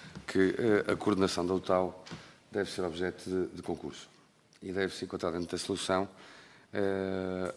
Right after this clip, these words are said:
o, o, o júri de seleção, eh, e uma proposta de seleção. Eh, e, portanto, eu penso que p-, para arrumarmos de vez, eh, com este assunto, eu acho que era importante este passo,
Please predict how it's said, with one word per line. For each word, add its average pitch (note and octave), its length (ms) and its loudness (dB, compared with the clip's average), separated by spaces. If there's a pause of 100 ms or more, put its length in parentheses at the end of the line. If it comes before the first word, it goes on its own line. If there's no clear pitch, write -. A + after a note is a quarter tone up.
o, D#2+ 1400 -12
o, E2 540 -8
o F#2 40 -6
júri G2+ 280 4
de - 60 -4
seleção, G2+ 500 0 (640)
eh, D#2 60 -12
e F2+ 60 -6
uma F2+ 120 -4
proposta F#2+ 400 -4
de E2+ 60 -10
seleção. D#2 360 -8 (800)
Eh, F#2 480 0
e, G2 80 -8
portanto, F#2+ 580 -6
eu G2+ 160 0
penso G2 460 -4 (140)
que G2+ 80 -6
p-, - 220 -12
para A2 160 4
arrumarmos G2 360 6
de F2+ 80 -4
vez, F#2 320 2
eh, F2 240 -4
com G2+ 100 0
este F2+ 140 -4
assunto, F#2 300 -2
eu F#2+ 60 4
acho F#2 120 0
que - 60 -2
era F#2+ 80 2
importante F#2+ 520 -4 (640)
este A#2 280 0
passo, - 400 6